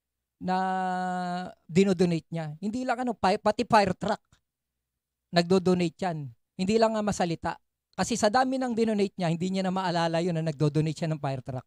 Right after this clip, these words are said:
<laughs> Ewan ko lang kung nakalimutan na ni Boss yun. Ah, wala, wala na akong holdback sa March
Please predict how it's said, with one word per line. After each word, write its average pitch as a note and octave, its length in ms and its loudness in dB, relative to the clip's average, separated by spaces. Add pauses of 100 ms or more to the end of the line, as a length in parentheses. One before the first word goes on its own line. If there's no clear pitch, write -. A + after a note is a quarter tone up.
(380)
<laughs> - 1300 -4
Ewan F3+ 160 4
ko A3+ 80 0
lang F#3 160 0
kung D#3 80 0
nakalimutan D#3 560 -2
na D#3 80 0
ni D3+ 80 0
Boss C#3+ 320 -2
yun. C3+ 80 -4 (2000)
Ah, C3+ 160 -6
wala, F#3+ 560 0
wala G3+ 320 -4
na G3+ 160 -2
akong G3 160 -4
holdback F3 320 -2
sa - 80 -10
March D#3 240 -6